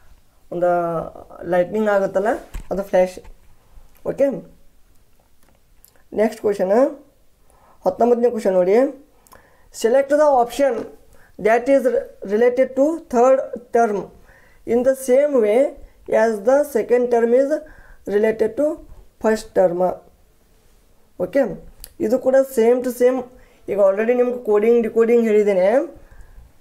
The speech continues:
ನೋಡ್ರಿ ಇಲ್ಲಿ plum, K ಒ ಎಫ್ ಎನ್, mist, ಈ ಪ್ಲಮ್ದಿಂದ ಕೆ ಒ ಎಫ್ ಎನ್ ಬರ್ತೀರಿ. ಯಾಕಂದರೆ ಪಿ ಮತ್ತು ಕೆದಲ್ಲಿ difference,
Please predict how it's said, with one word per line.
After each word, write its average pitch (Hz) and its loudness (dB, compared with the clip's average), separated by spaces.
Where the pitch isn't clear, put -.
ನೋಡ್ರಿ 185 2
ಇಲ್ಲಿ 240 2
plum, 226 2
K 214 4
ಒ 220 4
ಎಫ್ 220 -2
ಎನ್, 220 0
mist, 226 -2
ಈ 214 2
ಪ್ಲಮ್ದಿಂದ 240 0
ಕೆ 269 -2
ಒ 233 4
ಎಫ್ 226 -2
ಎನ್ 240 2
ಬರ್ತೀರಿ. 175 -4
ಯಾಕಂದರೆ 226 2
ಪಿ 247 0
ಮತ್ತು 254 0
ಕೆದಲ್ಲಿ 233 0
difference, 196 0